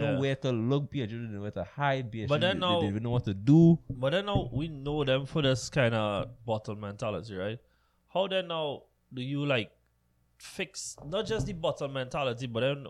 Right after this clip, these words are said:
Speaker 2: we have this culture there at our club where there's also a bunch of players that probably feel like they're just there for paychecks, you know, and, and egotistical players, and players that have,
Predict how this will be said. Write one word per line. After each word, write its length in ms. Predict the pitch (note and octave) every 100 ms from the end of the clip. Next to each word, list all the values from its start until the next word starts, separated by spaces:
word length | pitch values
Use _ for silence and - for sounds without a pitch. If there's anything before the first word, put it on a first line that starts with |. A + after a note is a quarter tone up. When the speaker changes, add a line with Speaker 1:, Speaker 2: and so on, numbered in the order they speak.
| -
Speaker 2:
we 180 | A#2
have 280 | C#3 F3+ D#3+
this 160 | D#3 -
culture 460 | - F3 C3+ -
there 140 | D3 C3
at 80 | A#2
our 120 | A2
club 300 | - B2+ A2
where 300 | A2 G#2 G2+ _ _ _ -
there's 180 | C3 D#3+
also 420 | F3+ E3+ F#3 D#3
a 100 | C3+
bunch 280 | C3 C3+ E3
of 300 | C3+ B2 - - _ _ -
players 280 | D#3 C#3 C3
that 140 | C3 - _
probably 320 | - F3 B2+
feel 160 | A#2 C#3+
like 100 | B2
they're 80 | A#2
just 200 | B2 A2+
there 140 | A2+
for 100 | A2+
paychecks, 720 | - G#2+ - - - _ - _ _ _ _ _ _ -
you 100 | A2
know, 240 | A2+ D3 - _ G#2+
and, 140 | A2
and 200 | - A#2
egotistical 760 | C#3 C3 A#2+ E3 D3+ C3 A2+ A2+
players, 240 | A2 G#2+ A2
and 140 | A2+
players 200 | D#3 C#3 D#3
that 120 | D3+
have, 240 | E3+ D#3